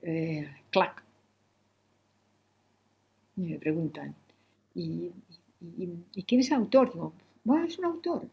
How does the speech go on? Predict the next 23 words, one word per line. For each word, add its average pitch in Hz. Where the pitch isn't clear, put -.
eh, 196
eh, 190
es -
Skinner". 220
Y 233
esta 285
persona, 277
en 208
su 240
historia 277
tiene 277
que 185
Skinner 247
se -
dedicaba 190
a 190
palomas, 208
a 170
castigos -
y 170
a 139
ratas, 233
¿vale? 208